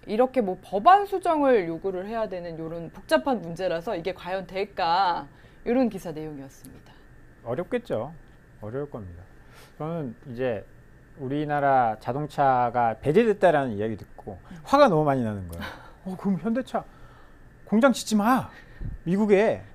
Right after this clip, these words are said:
Speaker 2: 아, 근데 그럴 순 없는 거고.
Speaker 1: 예.
Speaker 2: 어, 우리는 퍼주기만 하고 받지는 못하네.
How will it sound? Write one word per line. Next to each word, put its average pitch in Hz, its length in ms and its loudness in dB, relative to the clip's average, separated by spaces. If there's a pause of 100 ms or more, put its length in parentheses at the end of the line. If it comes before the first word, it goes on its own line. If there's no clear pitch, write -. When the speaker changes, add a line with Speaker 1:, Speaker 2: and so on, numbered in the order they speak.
(240)
Speaker 2:
아, 127 100 -14 (120)
근데 151 180 -6
그럴 156 240 2
순 208 140 -2
없는 131 280 -2
거고. 92 460 -4
Speaker 1:
예. 90 220 -10 (1600)
Speaker 2:
어, 175 160 -2 (100)
우리는 208 320 0
퍼주기만 247 540 0
하고 170 320 0
받지는 - 300 -4
못하네. 147 560 -4